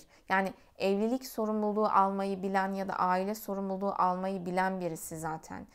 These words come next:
bu kişi. Yemek yemeyi seven birisi olabilir, biraz toplu suratı olabilir, yanaklı olabilir, hafif göbekli olabilir.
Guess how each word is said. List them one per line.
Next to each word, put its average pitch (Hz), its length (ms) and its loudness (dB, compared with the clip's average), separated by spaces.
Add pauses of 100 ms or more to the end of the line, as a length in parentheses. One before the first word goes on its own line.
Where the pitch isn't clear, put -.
(240)
bu 175 120 -4
kişi. 175 480 -6 (300)
Yemek 214 320 0
yemeyi 220 260 -2
seven 208 400 -2
birisi 202 320 -4
olabilir, 196 460 -2
biraz 190 320 -2
toplu 196 380 -6
suratı 190 460 -4
olabilir, 185 440 -2
yanaklı 175 520 -4
olabilir, 185 540 -4
hafif 190 400 -8 (340)
göbekli 175 480 0
olabilir. 196 760 2